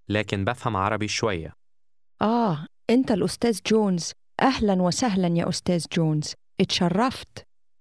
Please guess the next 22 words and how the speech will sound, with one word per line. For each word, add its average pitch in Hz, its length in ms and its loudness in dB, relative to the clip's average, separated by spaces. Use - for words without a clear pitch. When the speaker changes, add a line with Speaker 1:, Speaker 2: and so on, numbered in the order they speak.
Speaker 1:
اتشرفت 123 560 -2
يا 107 80 -2
مدام. 92 400 -4
الأستاذ 98 480 -2
رمزي 98 320 -2
هنا؟ 117 280 -2
Speaker 2:
لا، 220 260 2
هو 202 240 0
مش 190 200 0
هنا، 226 220 2
لكن 185 320 2
ممكن 202 400 0
تستنى، 196 500 0
مش 160 200 0
كده؟ 233 320 0
Speaker 1:
أيوة، 92 320 -2
ممكن 120 360 -2
أستنى. 92 520 -6
Speaker 2:
قول 311 200 4
لي 226 80 4
يا 175 120 2
أستاذ، 156 540 -2